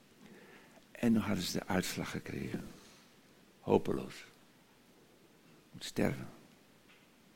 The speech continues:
Vierentwintig jaar, tweeëntwintig jaar, nog een jaar getrouwd.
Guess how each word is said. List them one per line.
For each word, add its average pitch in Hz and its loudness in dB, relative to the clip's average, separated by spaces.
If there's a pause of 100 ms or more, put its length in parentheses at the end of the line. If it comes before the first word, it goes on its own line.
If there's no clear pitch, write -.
(720)
Vierentwintig 107 2
jaar, 87 -2 (720)
tweeëntwintig 101 2
jaar, 82 -2 (600)
nog - -4
een 87 -2
jaar 73 0
getrouwd. - -8